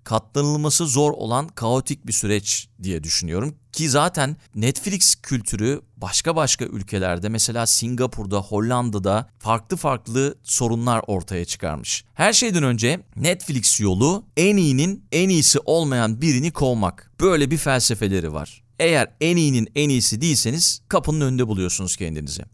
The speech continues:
Süpervizörlerden, işte takım liderlerinden bir çalışanı personelde tutmak için mücadele edip etmeyeceklerini kendilerine sormaları gereken keeper testi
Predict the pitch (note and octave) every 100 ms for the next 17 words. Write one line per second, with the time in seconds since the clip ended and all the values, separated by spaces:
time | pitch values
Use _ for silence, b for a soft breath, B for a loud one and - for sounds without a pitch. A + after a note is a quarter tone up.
0 | - - D#3+ D#3+ D#3 C#3+ C#3+ C3+ C3 A#2
1 | A2+ A#2+ - - A2+ - A#2+ D3 C3+ A#2
2 | G#2+ G#2 G2 F#2+ F2+ G#2 A#2 C#3+ - C3
3 | A#2 - G#2 A#2+ - A#2 A#2+ B2 B2+ A#2
4 | A2+ C3 - - - C3+ - - G#2+ -
5 | C3+ B2 A2+ A#2 A#2 B2+ C#3+ B2+ A#2+ -
6 | B2+ C3+ - A#2 G2 F#2+ - G2 F#2 C3+
7 | E3+ - C3+ C#3 B2+ B2+ B2+ D#3 F3 -
8 | - C3+ C3 B2+ B2+ C3 A2+ - G#2+ G2
9 | G2 A2+ B2+ - - B3 - D3 - B2+
10 | - - B2 G2